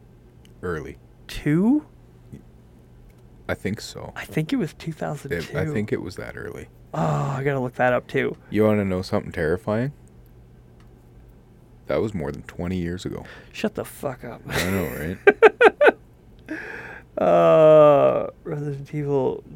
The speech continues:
Speaker 2: movie. All right, Res-, yes, I was right, two thousand two.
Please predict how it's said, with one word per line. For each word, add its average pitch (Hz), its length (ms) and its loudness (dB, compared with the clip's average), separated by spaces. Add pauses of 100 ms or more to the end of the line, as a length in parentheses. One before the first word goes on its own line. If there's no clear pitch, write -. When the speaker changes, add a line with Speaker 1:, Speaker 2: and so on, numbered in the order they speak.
(140)
Speaker 2:
movie. 127 420 -6 (4000)
All 147 220 6
right, 131 460 4
Res-, 131 380 -2
yes, 151 420 6
I 143 80 4
was 143 180 6
right, 127 220 6
two - 140 -4
thousand 135 340 2
two. 113 300 -4